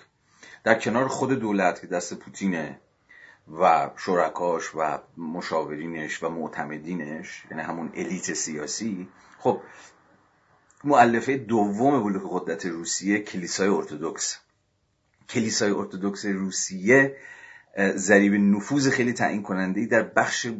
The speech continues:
گسترده‌ای از طبقات اجتماعی، یه ذره قدیمی‌تر، یه ذره سنتی‌تر، یه ذره،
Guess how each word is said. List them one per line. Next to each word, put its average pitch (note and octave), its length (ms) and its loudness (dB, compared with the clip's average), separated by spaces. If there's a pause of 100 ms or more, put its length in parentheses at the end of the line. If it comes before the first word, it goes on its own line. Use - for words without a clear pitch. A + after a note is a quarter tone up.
(180)
گسترده‌ای G2 960 2
از A2 160 -4
طبقات F2+ 480 0
اجتماعی، F2 580 -2
یه G#2 220 0
ذره F#2+ 200 6
قدیمی‌تر، E2+ 640 0
یه E2 60 -4
ذره E2 180 -4
سنتی‌تر، E2 720 -4
یه E2 120 -6
ذره، E2+ 300 -2